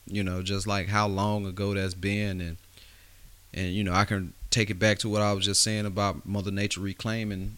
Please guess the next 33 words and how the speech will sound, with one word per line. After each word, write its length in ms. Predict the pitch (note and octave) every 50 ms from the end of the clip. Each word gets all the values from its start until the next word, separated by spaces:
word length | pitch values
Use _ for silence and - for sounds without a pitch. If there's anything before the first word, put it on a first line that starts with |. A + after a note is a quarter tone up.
| - -
stuff. 340 | - - - G#2+ G2+ F#2+
I, 140 | G#2+ G#2 F#2+
especially 400 | G#2 G2+ - C3 B2 A#2+ A#2+ A2
out 100 | A2 G2
there 80 | A2 G#2
in 60 | G2
the 60 | F#2
country, 360 | - - B2+ A#2+ A2 - A2+
you 120 | G#2+ G#2+ G#2
just 300 | G2+ A2 G#2+ G2+ F#2+ -
see 280 | - - A2+ A#2 A2+ G#2
how 240 | G#2 A2+ A2 G#2+ G#2+
much, 400 | G#2+ G#2+ G#2+ G#2 G2+ - - - - - - - - - - - - - - - - - - - -
you 120 | A#2 B2+ A#2
know, 140 | G#2+ G2+
things 400 | G2 - - B2 B2 A#2+ A#2 G#2+
have 160 | A2 G#2 F#2 F#2
grown 480 | G#2 G#2+ A2+ A#2 A#2 A2 A2 A2 A2
up, 180 | A2+ A2+ G2 F#2
whether, 400 | G#2+ G#2+ A2 G#2 G#2+ G#2+ G#2 G#2
you 140 | - A2 A2+
know, 160 | G#2+ G2+ G2+
like, 260 | F#2+ F#2+ F#2 - -
certain 300 | - - A2+ A2+ A2+ A2
spots 500 | - - - - A2+ A2+ A2 - - -
in 60 | A#2
your 180 | A2+ A2 G#2+ G#2
yard 440 | G2+ A2 A2+ A2+ A2+ A2 A2 G#2 G2+
or 20 |
whatnot. 380 | G2 G#2 G2+ F#2+ G#2 G2+ G2 G#2
You 120 | G#2+ G#2+
remember, 320 | G#2 G#2+ A2 A2 A2 G#2+
like, 420 | G#2 G2+ G#2 G2+ G2 G2 D#2+ -